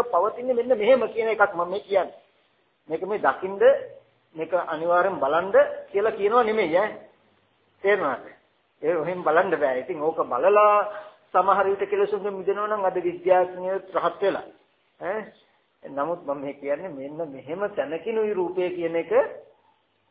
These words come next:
පවතින්නේ තථාගතයන් වහන්සේ ඇති කල්ලි නැති කල්ලිත් අපි දැනගත්ත නොදැනගත්ත අපිට හම්බ වුණත් නැතත් අපිට ලොකුවට හම්බ වෙන අපි කියමුකෝ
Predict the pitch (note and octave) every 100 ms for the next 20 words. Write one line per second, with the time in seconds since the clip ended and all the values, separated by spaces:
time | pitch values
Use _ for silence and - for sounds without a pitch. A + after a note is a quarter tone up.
0 | - C#3 E3 F3 E3 D#3 F3 A#3 A3 -
1 | _ _ - C#3+ D#3+ D3+ D#3 D#3+ D#3 D#3+
2 | E3+ C3 D3+ D3+ D3 F3 D#3+ C#3 D3 C#3+
3 | F#3 D3+ C3+ D#3+ C3+ D3 D3+ D3+ F3+ D3
4 | C3 F#3+ G3+ D3 - - - _ _ _
5 | - C#3+ G3 D3 C#3+ F3+ G#3 A3 A3 D3+
6 | D3 A#2+ - - _ _ _ _ _ _
7 | - C3+ F#3 D#3 C3+ D#3 D#3+ D#3+ C#3+ C#3+
8 | C#3 C3+ C3+ D3+ E3+ E3+ F#3